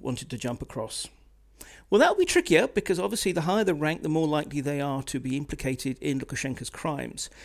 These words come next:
But again, it, it's something we ought to be thinking about. It's something that, in co-, collaboration with the, uh, Opposition Coordinating Council under Tsikhanovskaya, maybe we ought to be actually thinking, well, okay, who, who would we regard as beyond the pale?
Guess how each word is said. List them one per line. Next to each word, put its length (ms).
But 100
again, 180
it, 320
it's 180
something 420
we 120
ought 160
to 60
be 80
thinking 320
about. 320
It's 160
something 440
that, 100
in 180
co-, 380
collaboration 1040
with 420
the, 420
uh, 200
Opposition 480
Coordinating 480
Council 640
under 240
Tsikhanovskaya, 920
maybe 240
we 160
ought 120
to 80
be 80
actually 240
thinking, 340
well, 160
okay, 300
who, 240
who 260
would 120
we 140
regard 400
as 100
beyond 320
the 60
pale? 420